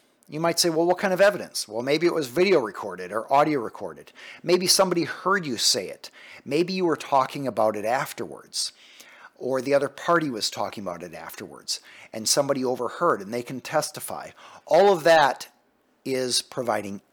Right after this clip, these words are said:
evidence that there actually was an oral contract. Okay, but most business contracts, they're going to be in writing. And in that case,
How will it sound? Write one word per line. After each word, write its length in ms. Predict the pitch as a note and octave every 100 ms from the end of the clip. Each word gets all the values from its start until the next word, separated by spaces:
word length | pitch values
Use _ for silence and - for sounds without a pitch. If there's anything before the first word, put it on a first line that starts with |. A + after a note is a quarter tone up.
| -
evidence 760 | E3 D3+ G2+ F#2+ - - - _ - -
that 160 | - A#2
there 140 | C3+
actually 340 | C3 A#2+ - B2
was 540 | A#2+ C#3 G2 G#2 - -
an 120 | A#2+
oral 360 | G#2 G#2+ G2 F#2
contract. 720 | - G#2 E2+ D#2+ E2+ - - - _ _ _ _ _ _ _ - - - - -
Okay, 240 | C3 - -
but 100 | F3
most 320 | G#3 C#4+ A#3 -
business 340 | F3 D#3+ D3+
contracts, 720 | - D#3+ D#3 E3 D3+ C#3+ - -
they're 120 | - A#2+
going 220 | C#3 B2
to 60 |
be 140 | F#2+ G#2
in 100 | F#2
writing. 420 | G#2+ G#2+ F2+ - - _ _ - - _ _ _ _ _ -
And 80 | C#3
in 120 | C3+
that 280 | E3 G#3+ -
case, 520 | - G#2+ A#2 - -